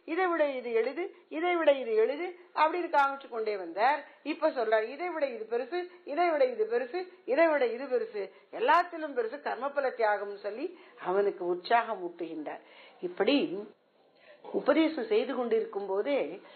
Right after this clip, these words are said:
மனசுக்கு எங்க சோர்வு வரும்னு தெரிஞ்சு அதை அப்படி தூக்கி விட்டு நல்ல சொல்லக்கூடிய சக்தி படைத்த நல்லாசிரியர் அவர். அப்புறம்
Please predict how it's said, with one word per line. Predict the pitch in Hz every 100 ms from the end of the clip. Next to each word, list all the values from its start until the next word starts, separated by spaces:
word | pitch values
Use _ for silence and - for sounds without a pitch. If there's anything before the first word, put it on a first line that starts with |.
| -
மனசுக்கு | - 185 254 262 294 - 196
எங்க | 180 220 302
சோர்வு | - 202 269 277 247 196
வரும்னு | 202 226 226 190
தெரிஞ்சு | 190 214 262
அதை | 247 185
அப்படி | 170 240 -
தூக்கி | - 339 339 -
விட்டு | 233 233 254
நல்ல | 214 170 185 233 302 - - -
சொல்லக்கூடிய | - 196 214 214 190 185 175 233 - - -
சக்தி | - 185 - - 277
படைத்த | 254 190 - 226
நல்லாசிரியர் | 175 147 185 214 208 - 175 170 170 - -
அவர். | 131 156 165 - _ _ _ _ _ - -
அப்புறம் | - - 208 277 196 160 -